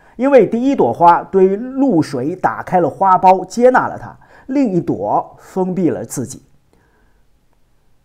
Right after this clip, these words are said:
那这一朵呢，任凭露水从它上面滑落。我们的未来会是什么样子呢？就好像橡-，一颗橡子包藏着一棵未来的橡树。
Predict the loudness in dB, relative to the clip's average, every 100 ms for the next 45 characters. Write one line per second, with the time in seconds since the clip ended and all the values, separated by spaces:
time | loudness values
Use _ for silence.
0 | _ _ _ _ _ -6 -2 6 6 6
1 | 2 0 0 -2 -10 _ _ -6 -2 -2
2 | -4 -8 -6 -6 -6 -10 -4 -2 -2 -8
3 | -10 -12 -12 -8 -4 -2 0 0 0 -6
4 | -8 -16 -6 -4 -6 -10 _ _ _ _
5 | _ _ _ _ _ 2 2 2 0 2
6 | 4 2 -2 -6 -6 -4 -2 -4 0 0
7 | 0 -4 -8 -10 -18 _ 0 0 -2 0
8 | -2 -4 -20 -10 -10 -6 -8 0 0 4
9 | 2 2 -8 -18 _ _ _ _ _ _
10 | _ 4 6 4 0 -2 0 -2 -4 -8
11 | -4 2 4 2 -2 -6 -2 -2 -4 -8